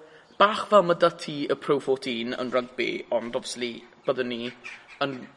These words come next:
cael tîmoedd o Lloegr mewn fyd. So basically, just cadw y Premier League fel ma' fe, a y leagues, ond trial ffedio mewn tîmoedd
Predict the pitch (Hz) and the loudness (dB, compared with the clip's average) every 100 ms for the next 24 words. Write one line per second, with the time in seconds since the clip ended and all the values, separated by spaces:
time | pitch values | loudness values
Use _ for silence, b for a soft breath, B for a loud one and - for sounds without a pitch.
0 | - - 143 135 127 - 131 123 123 117 | -18 -4 2 2 0 -4 -6 -2 0 -2
1 | - 127 123 117 120 95 110 - 117 113 | -6 -6 -4 -4 -4 -2 -2 0 0 0
2 | - 110 - - B - 196 170 214 - | -2 -4 -4 -20 B -4 -2 0 0 -2
3 | - 120 120 147 - - 175 170 165 165 | -6 -6 -6 -8 -10 -4 0 0 2 0
4 | 160 147 127 123 123 113 135 131 135 120 | 2 0 0 -4 -6 -2 2 2 2 0
5 | 113 - - - - _ b b b 127 | 0 -4 -6 -8 -18 _ b b b 2
6 | 123 127 139 135 120 - - - - 135 | 2 2 2 0 -2 -8 -14 -6 2 2
7 | 127 - 147 135 123 - 139 117 123 120 | 0 -8 0 4 4 2 -8 0 0 2
8 | 117 117 120 - - B B B B - | 0 -2 -8 -14 -20 B B B B -10
9 | 147 127 123 117 | -6 0 0 -2